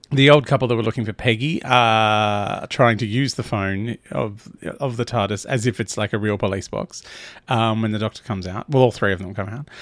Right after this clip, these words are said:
Um, the Doctor sniffs the air. She's like, "Mm, coastal, probably Devon." And then she sniffs the man's coat and says, "It's nineteen forty-nine." He goes,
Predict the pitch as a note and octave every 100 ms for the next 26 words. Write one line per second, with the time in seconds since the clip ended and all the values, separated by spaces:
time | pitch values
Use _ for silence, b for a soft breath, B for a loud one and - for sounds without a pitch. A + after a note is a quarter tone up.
0 | B B - B2 B2 A#2+ A#2+ B2 A#2+ A#2
1 | - A2+ - A#2 - A2+ A2 - A#2+ -
2 | D#3 D#3+ D#3+ E3 - D#3+ E3+ - F#3+ A3+
3 | D#4 F#3 G3 G#3 F#3 E3 D3 E3+ A#3 -
4 | D#3+ E3 D#3+ - F3 G3 - F#3+ D#3 C3
5 | A#2+ - C3 A2+ - - A#2 - A#2 A2
6 | A#2+ C3+ D#3 D#3 D#3+ D#3 D3 C3+ B2+ B2
7 | A2+ G#2+ A#2